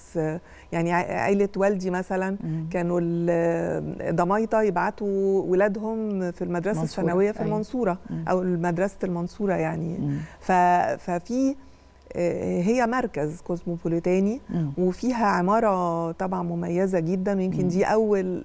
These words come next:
Speaker 1: آه، آه، احتكاكي بالتراث، لأن كنا ساكنين في عمارة عريقة جدًا في حي المختلط، عمارة الشناوي.
Speaker 2: مم.
Speaker 1: ف-، فطبعًا العيشة فيها كانت،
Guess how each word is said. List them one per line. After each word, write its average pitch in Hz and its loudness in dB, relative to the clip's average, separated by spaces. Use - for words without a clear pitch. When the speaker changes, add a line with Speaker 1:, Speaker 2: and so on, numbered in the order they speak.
Speaker 1:
آه، 160 0
آه، 165 0
احتكاكي 226 0
بالتراث، 185 -4
لأن 170 -8
كنا 170 -10
ساكنين 180 -4
في 180 -4
عمارة 180 0
عريقة 185 0
جدًا 180 -2
في - -8
حي 180 2
المختلط، 180 -2
عمارة 170 -2
الشناوي. 180 0
Speaker 2:
مم. 147 -4
Speaker 1:
ف-، 170 4
فطبعًا 208 0
العيشة 190 -2
فيها 240 -4
كانت، 220 -2